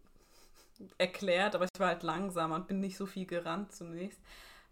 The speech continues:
Äh, und zwar deswegen auch nicht super gut. Aber was ich sagen möchte, ist, ich hatte schon mal einen Schläger in der Hand. Aber der war ganz anders natürlich. Also im ersten Blick sieht's ähnlich aus, aber die Fläche,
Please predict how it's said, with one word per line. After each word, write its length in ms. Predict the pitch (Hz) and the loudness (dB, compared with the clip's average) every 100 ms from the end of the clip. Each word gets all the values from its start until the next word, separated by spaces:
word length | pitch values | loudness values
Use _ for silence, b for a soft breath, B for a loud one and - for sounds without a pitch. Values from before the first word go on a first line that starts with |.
| - | -6
Äh, 340 | 185 180 175 | -4 -2 -2
und 120 | - | -4
zwar 160 | 180 175 | 2 0
deswegen 360 | 170 - 170 156 | 2 -4 -4 -4
auch 100 | 170 | -6
nicht 180 | 170 | -8
super 340 | - 190 190 170 | -8 -4 -2 -2
gut. 340 | - 220 - | -2 -4 -4
Aber 160 | - 196 | 0 4
was 140 | 208 | 2
ich 40 | - | 4
sagen 240 | 196 208 | 2 2
möchte, 260 | 208 214 185 | 0 -2 -4
ist, 140 | 196 | -4
ich 120 | 196 220 | -4 -4
hatte 100 | - | 0
schon 120 | 233 | 2
mal 60 | 190 | 2
einen 100 | 214 | 0
Schläger 400 | - 190 196 185 | -4 -4 -2 -2
in 120 | 185 | -2
der 180 | 185 196 | -2 -2
Hand. 240 | 220 240 B B B B - | -2 -4 B B B B 4
Aber 380 | 214 240 240 214 | 4 6 8 8
der 280 | 214 226 226 | 8 6 8
war 200 | 233 240 | 6 8
ganz 280 | 233 247 | 4 4
anders 400 | - 240 277 277 | 2 4 4 4
natürlich. 560 | 247 220 - 220 220 220 | 2 0 0 0 0 0
Also 420 | 220 202 202 190 - | 0 2 0 -2 -4
im 80 | |
ersten 380 | 208 208 226 247 | 0 0 0 -2
Blick 160 | 240 226 | -2 -4
sieht's 240 | 233 220 | -6 -4
ähnlich 380 | - 240 277 - | -2 0 0 0
aus, 200 | 202 196 | 0 2
aber 380 | 190 202 202 196 | 2 4 4 2
die 80 | 208 | -6
Fläche, 640 | - 208 220 - 226 202 | -2 2 2 2 0 2